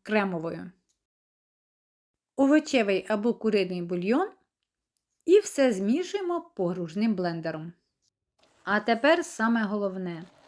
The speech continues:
Для приготування цього крем-супу я взяла сорт гарбуза мускатний.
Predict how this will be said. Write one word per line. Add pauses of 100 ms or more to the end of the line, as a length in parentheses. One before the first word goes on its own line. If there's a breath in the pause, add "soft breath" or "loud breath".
(300)
Для
приготування
цього
крем-супу
я
взяла
сорт
гарбуза (140)
мускатний.